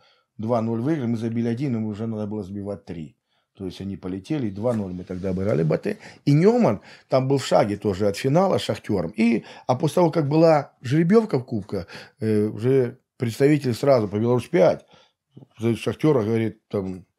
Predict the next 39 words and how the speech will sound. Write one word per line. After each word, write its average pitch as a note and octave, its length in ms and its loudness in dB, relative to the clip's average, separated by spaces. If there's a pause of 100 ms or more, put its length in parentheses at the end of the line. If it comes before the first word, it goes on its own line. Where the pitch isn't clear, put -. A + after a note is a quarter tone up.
(460)
ну, G#3 400 0
самая D#3+ 380 2
короткая B2+ 720 0 (600)
дорога A#2+ 360 2
в A2+ 100 0
Еврокубке, A#2 580 -2
это A2 320 -2
через A2+ 300 -4
финал. E3+ 560 0
Если A2 240 -2
мы A#2 180 0
даже G#2+ 220 -2
попадём G#2 360 -4
в - 60 -10
финал, D#3 300 0
то A2 100 -6
мы A#2 140 -2
будем A2 260 -2
играть G2+ 280 -4
в - 20 -10
Еврокубках. F2 720 -12
Какие, A2 260 -6
нас C3 180 -4
не G#2 60 -6
спросили. D#2 560 -12 (560)
И F3+ 120 0
потом E3 300 2
мы D3 120 4
играем C#3+ 260 2
с A#2+ 40 -6
Шахтёром, D3 560 0
там G#2+ 220 -4
вообще A2 200 -6
великолепный B2 640 0
финал D3+ 420 0
был. C#3+ 240 -8 (320)
Валера A#2+ 300 2
Стрепейкис F#2+ 560 -6
тогда, G2+ 420 -2